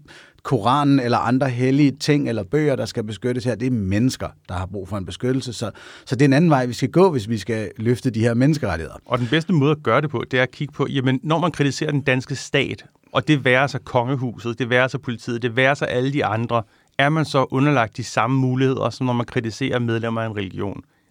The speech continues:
Speaker 2: Når det her, når svaret på det er ja, så er vi i mål.
Speaker 1: Yes. Og så vil jeg også sige, øh, til nogen, eller der er mange, der sådan ligesom har været ude at sige, "Åh, men hey, de her stater,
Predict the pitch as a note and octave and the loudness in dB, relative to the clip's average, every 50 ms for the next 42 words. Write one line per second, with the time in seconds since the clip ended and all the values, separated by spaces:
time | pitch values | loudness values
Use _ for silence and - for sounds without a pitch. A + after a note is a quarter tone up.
0 | _ _ _ G3+ C#3+ C3+ B2+ C3 - E3 E3+ D#3+ D#3+ D#3 C#3 - - - D3+ D3 | _ _ _ 0 2 2 2 2 4 4 4 6 6 4 4 2 0 -2 2 2
1 | C3+ C3+ B2 - - D3 D#3+ E3 D#3+ - D#3+ C#3+ - C#3+ C#3 C#3 C#3 C3 G#2+ A#2+ | 2 2 2 0 0 2 2 2 0 0 -4 -4 -2 -2 0 0 -2 -2 0 0
2 | B2+ C3+ C3 - _ _ _ - - C3+ C3 A#2+ B2+ B2 A2+ A2 - - - - | 0 0 -2 -6 _ _ _ -6 -4 -4 -2 -2 -4 -4 -4 -4 -6 -8 -10 -16
3 | _ _ _ _ _ _ _ _ - - A2 G2 F2+ - - - - - - - | _ _ _ _ _ _ _ _ -8 -6 -6 -4 -4 -6 -10 -12 -14 -20 -20 -20
4 | - - - C#3 - E3+ F3 E3 D#3 E3 F3 E3 - - D#3+ D#3 D#3 D#3+ D#3+ D#3+ | -16 -6 -4 0 2 4 4 6 6 4 4 2 2 0 2 4 4 4 4 2
5 | - - C3+ C3 B2+ A#2 - - C3 C3 C3 C#3 D3 D3 C#3 A#2+ A#2 A#2 A2+ A2 | 2 2 2 2 2 0 0 2 4 6 8 8 8 6 4 2 0 -2 2 2
6 | C3+ B2+ B2+ C#3 D3+ D3 C#3 - D3 C#3+ C#3 C#3 B2+ C3 B2+ B2 A#2+ A#2 A#2 B2 | 4 4 6 4 4 4 4 4 4 4 4 4 4 2 2 0 0 0 0 0
7 | A#2+ A#2 A#2 B2 C3 B2 - B2 B2+ B2+ C3+ C3+ D#3+ F3 E3+ D#3 D3 D#3 D#3+ E3+ | 0 2 2 0 0 0 -2 -4 -4 -2 0 0 2 2 4 4 4 4 4 4
8 | E3 D3+ - - - - - - _ D#3+ F3 D#3 E3 F#3 E3 C#3+ - - - - | 2 2 0 -8 -16 -18 -20 -6 _ 2 4 6 6 6 6 4 2 -2 -2 2
9 | - F#3+ G3 F#3 D3+ C#3 - D2+ | 4 4 4 4 2 0 -2 -2